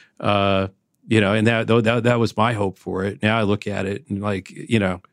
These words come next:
uh, I mean, we, the day, uh, you know, we were tracking, uh, bots, and we, like, the last week, we were, uh, like, ten thousand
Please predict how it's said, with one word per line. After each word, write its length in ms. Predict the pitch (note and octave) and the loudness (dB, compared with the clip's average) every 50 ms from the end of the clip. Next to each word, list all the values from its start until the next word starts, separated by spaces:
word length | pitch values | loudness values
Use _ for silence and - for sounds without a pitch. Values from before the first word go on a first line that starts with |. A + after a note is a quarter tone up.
| _ _ - | _ _ -2
uh, 160 | G#2+ G#2 G#2+ - | 0 0 2 2
I 80 | B2+ | 4
mean, 160 | C#3 D3+ C#3+ | 4 6 6
we, 260 | D#3 E3+ B2 B2+ C#3 - - - - - - _ - | 6 6 4 2 0 0 -4 -20 -20 -20 -20 _ 0
the 100 | - B2+ | 0 0
day, 540 | A2+ - D#3 D3+ D3+ D#3 D#3 D3+ D3+ D3 C#3 _ _ _ _ _ _ _ _ _ _ _ _ _ - | 2 4 2 2 4 4 4 4 2 2 0 _ _ _ _ _ _ _ _ _ _ _ _ _ -12
uh, 260 | - D#3+ A#2 A#2+ A#2 | -4 0 2 4 4
you 180 | - - B2+ | 4 4 6
know, 80 | B2+ B2+ | 6 6
we 120 | C3 C3+ | 6 6
were 120 | D3 C#3+ C3+ | 6 6 4
tracking, 640 | - - C3+ B2+ C3 B2+ - C#3+ C3 B2 A#2+ - - _ _ _ _ _ _ - - | 4 2 0 0 0 0 0 -2 -2 -2 -4 -6 -10 _ _ _ _ _ _ 0 2
uh, 180 | A2+ A2 G#2+ | 4 4 4
bots, 640 | G2+ G2 G#2+ A2 A#2+ A#2 A2 G#2+ - - - - - _ _ _ _ _ _ _ - | 2 2 2 2 2 2 0 -2 -4 -8 -14 -18 -18 _ _ _ _ _ _ _ -2
and 400 | - A2+ A2 A2 A2 G#2+ A2+ - _ _ _ - | 0 2 2 4 2 2 0 -2 _ _ _ -2
we, 500 | - B2+ C#3 C#3 C#3 C3+ C3+ C3 B2+ - - - | 2 4 6 6 8 6 6 4 2 0 0 0
like, 180 | A#2 A#2 A#2 | 0 0 0
the 100 | - A#2+ | 0 0
last 440 | A2 A#2 A#2+ A#2+ A#2+ A#2+ A#2 - - | 2 2 2 2 2 0 -2 -4 0
week, 360 | B2+ B2+ A#2+ A#2 A2+ A2 - _ _ _ _ _ _ _ _ _ _ - | 2 4 4 4 2 0 -6 _ _ _ _ _ _ _ _ _ _ -2
we 140 | - A#2 B2 | 2 4 6
were, 320 | B2 B2 A#2+ A#2 A2+ - - _ - - | 6 6 6 4 4 0 -2 _ -14 -4
uh, 300 | - A#2+ A#2 A2+ G#2+ G2+ - _ _ - | -2 0 2 2 0 0 -4 _ _ 0
like, 220 | A2+ A2 G#2 - _ _ _ _ _ - | 2 2 0 0 _ _ _ _ _ -12
ten 280 | - - C3+ C3+ C#3+ | -4 0 2 2 2
thousand 680 | C#3 - C#3 C3 A#2+ A#2+ B2 A#2 - A#2+ A2+ A2 G#2+ G#2+ | 4 2 0 2 2 2 0 0 0 -2 -2 -2 -2 -4